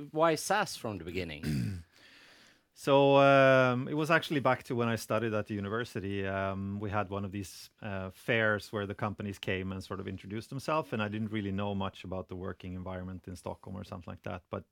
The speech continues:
Speaker 2: uh, working for an airline company sounded like an interesting thing. So I basically went to an interview. This was ninety-eight, and I told them, "Well, I don't know anything." So, and they were
Speaker 1: <laughs>
Speaker 2: like, "No, it's no problem. We'll teach you. No problem."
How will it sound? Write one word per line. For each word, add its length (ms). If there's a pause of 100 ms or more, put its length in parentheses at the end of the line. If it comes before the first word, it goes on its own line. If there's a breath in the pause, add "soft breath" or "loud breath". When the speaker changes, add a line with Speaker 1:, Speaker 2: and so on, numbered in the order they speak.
(100)
Speaker 2:
uh, 300
working 320
for 320
an 140
airline 300
company 340
sounded 320
like 200
an 300
interesting 460
thing. 320 (720 loud breath)
So 140
I 40
basically 380
went 240
to 60
an 80
interview. 420
This 180
was 140
ninety-eight, 720
and 120
I 100
told 260
them, 160
"Well, 260 (220)
I 100
don't 160
know 200
anything." 560
So, 280
and 220
they 80
were 100
Speaker 1:
<laughs> 100
Speaker 2:
like, 120
"No, 220
it's 140
no 80
problem. 340
We'll 140 (140)
teach 180
you. 160
No 160
problem." 440